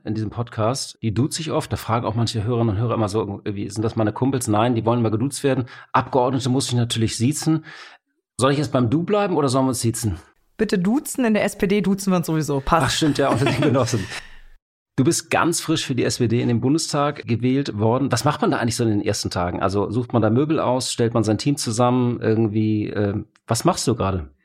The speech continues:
Speaker 2: Ganz viele Informationen aufsammeln. Also es ging tatsächlich, Sonntag war die Wahl, Montag ging's nach Berlin und direkt die ersten Einführungsveranstaltungen. Und es gibt erstmal Berge an Informationen, Postfächer, Laptops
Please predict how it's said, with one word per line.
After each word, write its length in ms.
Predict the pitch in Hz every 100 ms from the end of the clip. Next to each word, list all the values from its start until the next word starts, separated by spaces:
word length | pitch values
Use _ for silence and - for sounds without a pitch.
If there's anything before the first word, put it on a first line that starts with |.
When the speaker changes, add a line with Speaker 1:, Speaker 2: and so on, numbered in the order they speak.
| _ - _ -
Speaker 2:
Ganz 240 | 214 311
viele 160 | 277 233
Informationen 760 | 254 240 233 220 220 311 330
aufsammeln. 640 | - 156 156 - 139 160 165
Also 220 | 175 185
es 140 | 190
ging 200 | - 247
tatsächlich, 560 | - 196 220 - 208 202
Sonntag 320 | 202 214 190
war 100 | 190
die 140 | 190 170
Wahl, 300 | 180 247 240
Montag 580 | 220 226 226 214 -
ging's 240 | - 208 208
nach 140 | 196
Berlin 580 | 196 180 196 285 285 262
und 420 | - 202 190 -
direkt 320 | 185 196 202
die 140 | 208 196
ersten 280 | 214 - 147
Einführungsveranstaltungen. 1200 | 403 - 180 165 - - 175 - 160 165 180 277 - - -
Und 100 | 202
es 140 | 190
gibt 120 | 226 220
erstmal 280 | 208 208
Berge 420 | 170 208 220 240 208
an 140 | 202
Informationen, 880 | 220 - 208 202 - 220 214 202 196
Postfächer, 680 | - 220 - - 190 208 196
Laptops 600 | 196 196 - 202 202